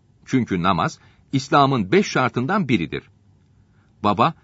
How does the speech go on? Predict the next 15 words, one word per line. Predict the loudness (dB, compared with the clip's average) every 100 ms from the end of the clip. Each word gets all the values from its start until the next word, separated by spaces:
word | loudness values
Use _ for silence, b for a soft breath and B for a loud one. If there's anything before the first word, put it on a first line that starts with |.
| b -4
emri | 0 2 0
altındakilerden | 0 -2 -2 -2 0 0 0 0 -2
mesuldür. | 0 0 0 -4 -4 -12 _ _ _ _ _ -2
Evladını | 0 2 2 2 0 0 -2
namaz | 0 2 0
kılmaya | 0 -2 0 0 -2
zorlayabilir. | 0 2 4 0 -2 -6 -10 -14 _ _ _ _ _ _ _ _ _ _ _ _ _ _ _ _ _
Sual. | -8 -2 -2 -2 _ _ _ b b b b -2
Namaz | 2 2 0
kılmaya | 0 0 0 0
gittiğim | -2 -4 -4 -2
zaman | -2 -2 -2 -4
benimle | 2 2 2 0
oturan | 0 -2 -2 0
insanlara, | -2 -2 -2 -2 -4